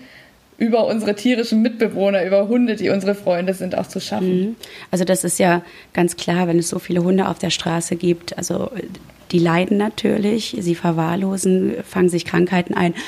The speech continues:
Speaker 2: können nicht richtig gefüttert werden und enden dann vielleicht, ähm,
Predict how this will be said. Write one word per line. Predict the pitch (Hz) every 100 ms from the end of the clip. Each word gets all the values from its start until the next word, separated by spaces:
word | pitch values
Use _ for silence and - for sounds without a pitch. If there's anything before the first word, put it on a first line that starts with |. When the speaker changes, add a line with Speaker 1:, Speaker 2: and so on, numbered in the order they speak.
| - -
Speaker 2:
können | 254
nicht | 240
richtig | 220 180 190
gefüttert | 185 - 185 180 185
werden | 180 180 - - - -
und | 196 190 190 170
enden | - 180 175 175
dann | 165 175 180
vielleicht, | - - 165 160 170 - - -
ähm, | 165 160 160